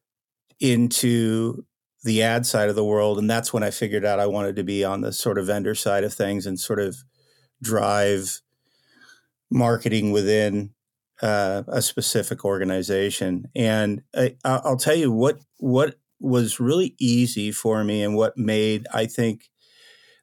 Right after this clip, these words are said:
the transition simple was I had a good understanding of sales. And I think there's a lot of people that just start in marketing that never understand the sales side of things. So for me, it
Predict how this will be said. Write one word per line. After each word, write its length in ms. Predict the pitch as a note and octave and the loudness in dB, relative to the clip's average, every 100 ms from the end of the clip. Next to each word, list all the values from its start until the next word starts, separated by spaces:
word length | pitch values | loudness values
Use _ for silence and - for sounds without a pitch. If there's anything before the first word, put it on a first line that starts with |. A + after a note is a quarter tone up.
| - | -4
the 80 | B2 | -2
transition 760 | - C3 A#2+ A2 C3+ - A2+ | 2 2 2 2 0 2 -2
simple 480 | - C3+ C3+ B2+ A2+ | 0 0 0 0 2
was 200 | A2+ G#2 | 2 2
I 100 | A#2 | 2
had 100 | A#2 | 2
a 40 | |
good 160 | A#2 A#2 | 2 0
understanding 540 | A#2+ A2+ - A2 A2 | 0 -2 -2 0 0
of 80 | G2 | -2
sales. 640 | - A2 G#2+ G2+ E2 - - | -2 0 2 2 0 -6 -4
And 160 | A#2 | 0
I 80 | A2+ | 0
think 220 | A2 D#3 | 0 -2
there's 220 | D#3 F3 D3 | 0 0 2
a 40 | |
lot 220 | A2+ G#2+ | 2 2
of 100 | B2 | 2
people 280 | C3 B2 A#2+ | 0 0 2
that 160 | G#2+ F#2+ | 0 0
just 260 | G#2 - | -2 -2
start 340 | - G#2 A2 C3+ | -2 0 0 2
in 80 | |
marketing 600 | D3 D3+ D3+ E3+ E3+ E3 - _ - - - _ | 0 0 0 0 -2 -4 -12 _ -20 -20 -20 _
that 200 | C3 A2+ - | 0 0 0
never 680 | A2 A#2 B2 C3 A#2+ A#2 A2+ _ _ _ _ _ _ _ _ _ _ - | 2 4 4 4 4 2 -4 _ _ _ _ _ _ _ _ _ _ -2
understand 720 | B2+ B2+ A2 - A#2 A#2 A#2 | 2 4 2 0 2 2 2
the 60 | G#2 | 0
sales 420 | - A2 B2+ B2+ | 2 2 2 2
side 240 | D3+ D3 | 2 2
of 120 | D3 | 2
things. 280 | C3+ D#3+ D3+ | 0 0 -2
So 160 | - B2 | 0 0
for 160 | - | 2
me, 240 | B2 C#3 F#3 | 2 4 2
it 160 | - | 0